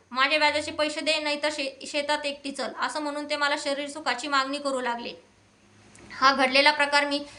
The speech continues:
माझ्या कुटुंबाला सांगितल्यानंतर आम्ही नेवासा पोलीस स्टा-, स्टेशनमध्ये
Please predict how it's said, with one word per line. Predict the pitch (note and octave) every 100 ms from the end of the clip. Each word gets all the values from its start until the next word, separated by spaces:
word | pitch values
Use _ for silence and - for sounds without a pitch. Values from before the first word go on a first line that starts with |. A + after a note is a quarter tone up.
| - - B3+
माझ्या | C4 C#4
कुटुंबाला | C4+ C#4+ D#4+ D4+ D4+
सांगितल्यानंतर | D4+ C#4+ C#4+ C#4 C#4+
आम्ही | C4+ C4+ D4 C#4+ - -
नेवासा | C#4 C#4+ D4
पोलीस | D4 D4+ D4+
स्टा-, | D4+ C#4+
स्टेशनमध्ये | D4 - C#4 D4 D4+ C#4+ C#4+ C4+